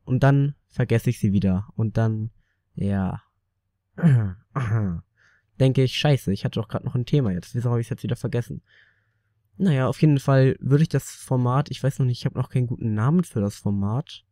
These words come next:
Ähm, ich habe keine Ahnung, ich weiß, ich habe noch keinen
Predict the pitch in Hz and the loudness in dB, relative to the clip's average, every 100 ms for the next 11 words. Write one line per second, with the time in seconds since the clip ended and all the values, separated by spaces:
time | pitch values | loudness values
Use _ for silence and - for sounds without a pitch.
0 | _ _ _ _ _ _ _ _ _ _ | _ _ _ _ _ _ _ _ _ _
1 | - 117 120 117 117 - _ _ _ _ | 0 2 4 4 0 -4 _ _ _ _
2 | _ - - _ _ _ _ _ _ _ | _ -20 -20 _ _ _ _ _ _ _
3 | _ - 127 - 110 - 123 127 139 - | _ -4 -2 0 -2 -2 -2 0 -2 2
4 | 165 - 143 - 180 - 165 156 | 0 2 0 2 2 4 6 4